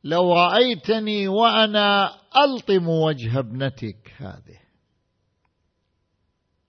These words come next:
تقدر أن ترى وجهي؟" قال: "لا والله، كيف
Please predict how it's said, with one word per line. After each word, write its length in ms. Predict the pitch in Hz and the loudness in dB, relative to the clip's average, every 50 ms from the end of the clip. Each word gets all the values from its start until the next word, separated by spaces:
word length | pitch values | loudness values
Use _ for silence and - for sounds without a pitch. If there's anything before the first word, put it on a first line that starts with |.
| _ _ _ _ _ _ _ _ _ _ _ _ _ _ _ _ _ - | _ _ _ _ _ _ _ _ _ _ _ _ _ _ _ _ _ -2
تقدر 640 | 240 277 277 - 196 185 247 247 233 226 220 202 208 | 0 0 0 -2 -4 -2 0 0 2 2 0 0 -2
أن 200 | 196 180 175 - | -6 -8 -10 -6
ترى 360 | - 185 196 175 175 165 160 | -2 0 2 2 2 2 2
وجهي؟" 840 | 151 147 151 156 143 113 104 98 113 127 123 120 110 101 98 95 113 - _ _ _ _ _ _ _ _ _ _ _ _ _ _ _ _ _ | 0 -2 -2 -4 -6 -8 -10 -10 -10 -10 -10 -10 -12 -14 -16 -20 -20 -20 _ _ _ _ _ _ _ _ _ _ _ _ _ _ _ _ _
قال: 360 | - 170 180 175 165 156 147 | -8 -8 -6 -6 -6 -6 -6
"لا 160 | 156 180 202 208 | -6 -6 -6 -6
والله، 420 | 180 165 160 143 160 165 170 127 - _ _ _ _ _ _ _ _ _ _ _ _ _ _ - | -8 -10 -14 -16 -18 -20 -20 -20 -20 _ _ _ _ _ _ _ _ _ _ _ _ _ _ -12
كيف 260 | - 196 185 165 | -10 -10 -10 -10